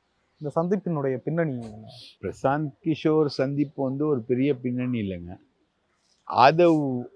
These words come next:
Speaker 2: அர்ஜுன் ரெட்டி அவர் வந்து பிரசாந்த் கிஷோரோட ரொம்ப க்ளோஸான ஆள். அவர் கல்கட்டால, வெஸ்ட் பெங்கால மம்தா பானர்ஜிக்கு பிரசாந்த் கிஷோர் வேலை செய்யும்போது ஆதவ் அர்ஜுன் ரெட்டி வந்து, அப்போ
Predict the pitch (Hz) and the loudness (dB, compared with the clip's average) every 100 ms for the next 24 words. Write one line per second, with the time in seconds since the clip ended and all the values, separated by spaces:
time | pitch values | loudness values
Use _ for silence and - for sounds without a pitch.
0 | - - 120 117 127 120 113 110 - - | -16 -2 -2 0 -2 -2 -6 -10 -18 -10
1 | 107 113 120 117 104 90 _ _ _ _ | -2 0 2 2 0 -8 _ _ _ _
2 | _ - 113 135 131 120 123 151 139 123 | _ 2 6 6 4 0 -2 -2 0 2
3 | 151 131 120 - 113 107 101 123 127 117 | 0 0 -6 -2 -2 -2 -2 0 0 -2
4 | 123 117 - 113 - 107 104 92 78 80 | -4 -6 -2 -2 -2 -6 -6 -8 -10 -14
5 | 95 _ _ _ _ _ _ _ 117 120 | -20 _ _ _ _ _ _ _ 2 4
6 | 123 110 127 147 151 151 135 120 110 104 | 4 4 6 6 4 4 6 6 4 4
7 | 98 95 98 107 107 143 160 143 123 113 | 2 -2 -2 -4 -2 -4 2 4 4 2
8 | 104 98 95 95 110 107 120 135 151 127 | 0 -4 -6 -10 -10 -8 -4 2 4 2
9 | 120 117 107 104 104 92 107 135 131 117 | -2 -6 -10 -10 -10 -10 -2 0 0 -6
10 | 107 107 101 104 110 - 95 90 90 107 | -6 -8 -6 -6 -8 -10 -10 -10 -10 -8
11 | 175 _ _ _ _ - 123 165 175 147 | -10 _ _ _ _ 2 8 10 10 6
12 | 131 123 110 104 95 98 95 135 131 | 4 -2 -4 -6 -6 -8 -4 -2 0